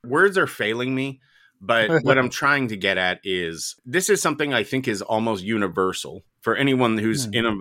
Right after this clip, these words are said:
Speaker 1: a long-term relationship, e-, either currently or ever been in one. They know that this, this phenomenon exists,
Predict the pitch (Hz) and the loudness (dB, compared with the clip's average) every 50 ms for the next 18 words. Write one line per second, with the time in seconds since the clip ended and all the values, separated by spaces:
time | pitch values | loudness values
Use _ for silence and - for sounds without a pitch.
0 | - - - 123 110 95 95 95 95 95 90 - 98 90 85 85 85 85 85 82 | -8 -8 -4 -2 0 2 2 2 2 0 -2 -4 -4 -4 -4 -4 -4 -6 -6 -6
1 | - 90 87 - - 92 104 - - 101 170 - - 120 - - 101 - _ - | -8 -10 -10 -6 -4 -4 -6 -6 -10 -18 -14 -8 -8 -6 -6 -6 -10 -14 _ -8
2 | 117 117 92 87 - - 151 160 165 175 170 143 127 104 98 110 120 117 120 107 | -6 -6 -4 -6 -4 0 2 2 2 2 2 2 2 2 2 2 2 2 0 0
3 | 87 - 120 117 110 95 90 87 85 85 92 101 104 104 107 127 143 147 147 131 | 0 2 2 2 2 0 0 -2 -4 -2 -2 -2 0 2 4 6 6 6 6 4
4 | 101 - - 104 95 90 - _ - 101 98 98 - - - - - _ _ 101 | 0 -2 -6 -6 -6 -6 -8 _ -14 -6 -4 -4 -4 -4 -6 -8 -12 _ _ -10
5 | 90 - - - - _ _ - - 107 98 92 104 110 95 82 80 - - - | -8 -8 -8 -10 -12 _ _ -10 -6 -4 -2 -2 -2 -2 -4 -4 -8 -10 -12 -14
6 | - - - 82 82 - - - | -14 -12 -12 -10 -10 -12 -14 -16